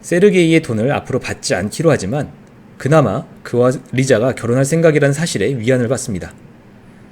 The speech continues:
그러나 세르게이는 과거에 위조 지폐를 만드는 일에 본의 아니게 자금을 투자했던 사실 때문에 결국 감옥에 가게 되죠. 한편 소콜로프 노공작은 아르카지의 이복 누나인 안나에게 청혼을 하고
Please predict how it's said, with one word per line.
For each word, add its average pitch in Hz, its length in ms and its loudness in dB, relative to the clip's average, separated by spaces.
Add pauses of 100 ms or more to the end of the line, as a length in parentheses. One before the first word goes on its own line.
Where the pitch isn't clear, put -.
(340)
그러나 131 240 0
세르게이는 180 600 2 (400)
과거에 117 500 4
위조 135 180 0
지폐를 165 360 0
만드는 117 360 0
일에 117 320 -4 (120)
본의 151 260 2
아니게 131 260 2
자금을 120 420 -2
투자했던 185 460 2
사실 151 280 -6
때문에 120 400 -4 (560)
결국 139 420 2 (140)
감옥에 120 400 -2
가게 110 240 -2
되죠. 92 260 -4 (1500)
한편 185 200 0
소콜로프 220 460 2
노공작은 131 680 0
아르카지의 120 600 0
이복 147 180 2
누나인 143 300 0
안나에게 123 460 0
청혼을 196 400 -4
하고 113 240 -4